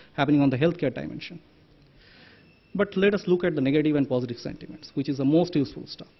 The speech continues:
So the disability compensation, insurance, and pension, that is actually leading to a lot of negative sentiments within the citizens. Whereas looking at the benefits, employment benefits,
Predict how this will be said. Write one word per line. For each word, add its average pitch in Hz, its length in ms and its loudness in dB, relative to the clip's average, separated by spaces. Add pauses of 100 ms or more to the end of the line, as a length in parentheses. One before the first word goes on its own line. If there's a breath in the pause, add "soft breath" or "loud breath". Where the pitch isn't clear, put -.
(100)
So - 180 -4
the 151 80 4
disability 240 520 6
compensation, 190 760 2
insurance, 180 600 6
and 156 220 2
pension, 185 480 2 (800)
that 143 240 0
is 180 140 2
actually 156 280 -2
leading 147 300 0
to 143 80 -4
a - 20 0
lot 139 480 4
of 147 160 -2
negative 127 320 0
sentiments - 640 -12 (160)
within 127 280 -6
the 113 80 -8
citizens. - 520 -14 (560 soft breath)
Whereas 151 480 6
looking 165 320 2
at 170 100 2
the 165 60 4
benefits, 202 720 4
employment 190 460 6
benefits, 175 520 2